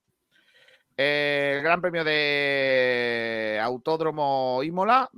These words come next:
por las condiciones meteorológicas, cancelado. Lo acaba de anunciar la fia tras la petición del gobierno italiano, que han dicho, "No tenemos, no tenemos, mm,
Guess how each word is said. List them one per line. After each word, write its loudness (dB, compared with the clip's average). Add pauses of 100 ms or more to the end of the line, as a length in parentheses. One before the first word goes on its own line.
por -4
las -4
condiciones -8
meteorológicas, -6
cancelado. 0
Lo -2
acaba 0
de -2
anunciar -2
la 2
fia 0
tras -6
la 0
petición -6
del -2
gobierno 2
italiano, -2 (500)
que 4
han 2
dicho, 0
"No 4
tenemos, 2 (140)
no -2
tenemos, 0 (140)
mm, -12